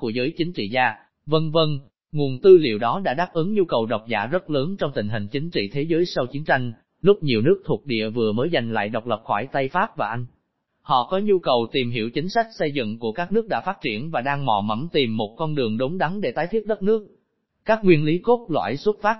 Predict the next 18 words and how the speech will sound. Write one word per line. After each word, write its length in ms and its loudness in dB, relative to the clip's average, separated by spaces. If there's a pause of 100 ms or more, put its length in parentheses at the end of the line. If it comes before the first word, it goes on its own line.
từ 140 -2
thời 160 -2
đại 160 0
khai 200 -4
sáng 300 -4
về 180 -4
tự 80 -2
do 220 -2
cá 120 -6
nhân, 320 0 (300)
thể 220 2
chế 280 2
chính 160 0
trị, 340 -2 (220)
kinh 180 0
tế 320 2
thị 140 -2
trường, 260 0